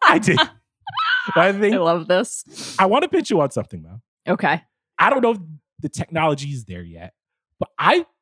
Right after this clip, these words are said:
Speaker 1: probably would have liked the movie more if they were like, "Okay, sometimes when you used to go to three D movies,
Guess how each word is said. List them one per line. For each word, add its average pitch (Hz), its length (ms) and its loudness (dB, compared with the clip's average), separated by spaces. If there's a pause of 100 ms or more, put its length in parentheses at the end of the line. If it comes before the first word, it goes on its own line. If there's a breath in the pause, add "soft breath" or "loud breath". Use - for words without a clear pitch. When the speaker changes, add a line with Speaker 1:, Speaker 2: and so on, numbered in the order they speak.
Speaker 1:
probably 165 560 -2
would 123 280 -4
have 123 160 -2
liked 110 180 -4
the 117 80 -8
movie 98 320 -8
more 98 320 -2
if 113 200 -4
they 107 100 -4
were 107 120 -4
like, 92 220 -2
"Okay, 87 320 -6 (920)
sometimes 202 420 2
when 202 100 2
you 156 60 0
used 139 140 -4
to 127 40 -8
go 127 120 2
to 113 80 0
three 107 200 -8
D 101 120 -10
movies, 90 460 -10